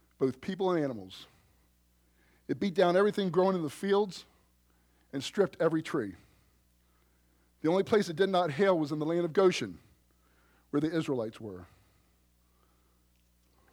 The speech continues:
The next day, Moses stretched out his hand and staff toward the sky, and the Lord brought hail over all of Egypt. It fell on the men, their animals,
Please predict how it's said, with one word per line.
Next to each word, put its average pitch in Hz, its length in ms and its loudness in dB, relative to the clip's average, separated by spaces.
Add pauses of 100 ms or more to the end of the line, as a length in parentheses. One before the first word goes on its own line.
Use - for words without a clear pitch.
(1400)
The 160 60 -2
next 196 180 0
day, 208 160 6
Moses 185 340 4
stretched 202 320 -2
out 190 140 6
his 170 120 -2
hand 190 260 0
and 151 100 -6
staff 190 320 2
toward 160 200 -2
the 139 40 -4
sky, 185 480 2 (880)
and 139 100 -8
the 139 40 0
Lord 160 300 2
brought 160 200 0
hail 147 300 0
over 131 160 -2
all 139 200 -2
of 139 220 -8
Egypt. 131 320 -8 (1120)
It - 80 -4
fell 185 260 6
on 180 120 2
the 151 60 0
men, 208 440 0 (160)
their 143 160 -4
animals, 190 640 0